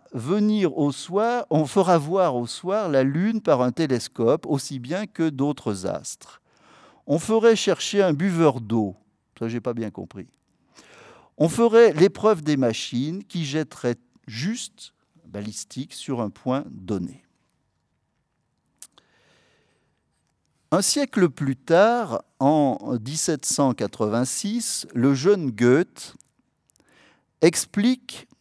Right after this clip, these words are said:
il est en Italie, là vous voyez, euh, un tableau qui date d'un an, euh, plus tard, il est très connu, hein, c'est, c'est le tableau de son ami Tischbein qui représente Goethe,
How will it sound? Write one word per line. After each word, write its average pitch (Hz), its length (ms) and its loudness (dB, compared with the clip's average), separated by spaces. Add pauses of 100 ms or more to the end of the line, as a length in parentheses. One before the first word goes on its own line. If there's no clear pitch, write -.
(260)
il 117 140 2
est 120 160 2
en 107 120 2
Italie, 127 460 -2
là 139 100 4
vous 127 140 0
voyez, 131 540 -4 (380)
euh, 110 280 -2
un 123 140 0
tableau 143 400 0
qui 127 200 -10
date 131 440 0
d'un 135 500 2
an, 135 400 0
euh, 98 300 -2
plus 123 220 -10
tard, 175 220 4
il 131 120 -2
est 113 100 -4
très 120 160 -6
connu, 165 560 -8
hein, 110 200 -12
c'est, 113 260 -12
c'est 113 220 -10
le 110 180 -6
tableau 117 500 -4 (400)
de 117 100 -2
son 120 300 0
ami 117 320 0
Tischbein 135 760 -2
qui 113 240 -8
représente 113 680 -4
Goethe, 123 600 -2